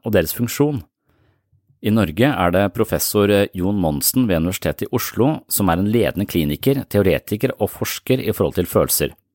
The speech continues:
Han har utviklet en egen modell som kalles for affektbevissthet, og snart skal jeg gi deg en liste over, eh, de følelsene han lister opp som, eh,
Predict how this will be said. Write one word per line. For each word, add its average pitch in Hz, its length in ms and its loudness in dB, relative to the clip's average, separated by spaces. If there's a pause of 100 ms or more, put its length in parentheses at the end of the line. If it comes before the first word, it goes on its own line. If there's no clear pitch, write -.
(640)
Han 120 180 2
har 107 160 2
utviklet 87 480 -2
en 101 160 -2
egen 85 300 0
modell 98 340 0
som 110 140 -2
kalles 87 200 2
for 98 220 0
affektbevissthet, - 960 -2 (580)
og 104 180 2
snart 113 260 0
skal 98 140 0
jeg 82 60 0
gi 90 60 0
deg 101 80 2
en 104 80 -2
liste 127 460 -2
over, 92 340 2
eh, 101 180 4
de 101 200 -2
følelsene 113 680 0
han 98 220 -4
lister 101 340 -2
opp 117 120 0
som, 92 280 2
eh, 95 140 2